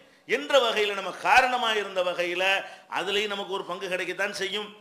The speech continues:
அதே மாதிரி இஸ்லாத்தை விட்டு ஓடி போய் எவன் கிடைச்சாலும் பரவாயில்லை என்ற அளவுக்கு சிலர் வருகிறார்களே,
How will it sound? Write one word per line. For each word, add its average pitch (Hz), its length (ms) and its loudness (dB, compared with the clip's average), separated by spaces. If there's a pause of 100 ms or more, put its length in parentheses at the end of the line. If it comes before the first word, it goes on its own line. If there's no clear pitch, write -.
(240)
அதே 262 280 0
மாதிரி 247 280 2
இஸ்லாத்தை 254 380 2
விட்டு 233 280 0
ஓடி 247 220 4
போய் 233 200 2
எவன் 208 200 0
கிடைச்சாலும் 233 360 2
பரவாயில்லை 220 500 2
என்ற 202 160 -2
அளவுக்கு 233 440 0
சிலர் 208 260 -2
வருகிறார்களே, 196 600 2